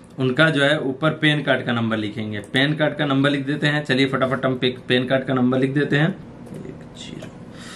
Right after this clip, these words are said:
तो आप देख सकते हैं आधार कार्ड का नंबर यहाँ हो गया, पैन कार्ड का नंबर हो गया। यहाँ पे अब एक ऑप्शन आता है व्यू, व्यू लिंक आधार स्टेटस, इस पे आपको क्लिक करना है। तो चलिए इस पे फटाफट क्लिक करके आपको देखते हैं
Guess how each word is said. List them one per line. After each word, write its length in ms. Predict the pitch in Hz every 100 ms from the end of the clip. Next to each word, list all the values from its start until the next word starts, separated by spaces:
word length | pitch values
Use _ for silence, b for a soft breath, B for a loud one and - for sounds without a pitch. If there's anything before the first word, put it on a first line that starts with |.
| B -
तो 100 | 143
आप 140 | 143 143
देख 200 | 160 160
सकते 240 | 160 170
हैं 80 | 160
आधार 220 | 139 139
कार्ड 160 | 151 147
का 100 | 156
नंबर 280 | 147 147
यहाँ 280 | 151 147 151
हो 60 | 151
गया, 160 | 156
पैन 260 | 156 139 139
कार्ड 160 | 147 143
का 100 | 151
नंबर 260 | 147 151
हो 100 | 151
गया। 200 | 143 170 - B B 123
यहाँ 400 | 127 135 160 190
पे 140 | 190
अब 140 | 175 160
एक 140 | 160
ऑप्शन 460 | - 139 139 160 151
आता 260 | 143 151
है 240 | 147 190 - B B 117
व्यू, 500 | 113 131 156 226 - - - - - - - - - - - - -
व्यू 340 | 120 139 170
लिंक 360 | 165 151 196 - 127
आधार 320 | 131 151 135
स्टेटस, 560 | - 120 110 98 - - - -
इस 160 | 143
पे 140 | - 165
आपको 360 | 147 139 165 190 B B B
क्लिक 260 | 147 143 -
करना 260 | 123 107 104
है। 220 | 95 95 B B -
तो 100 | 123
चलिए 440 | 131 135 170 226 - -
इस 100 | 123
पे 160 | 143
फटाफट 380 | 131 139 135 131
क्लिक 220 | 139 135
करके 220 | 143 135 143
आपको 240 | 127 131
देखते 340 | 120 127 123
हैं 260 | 151 180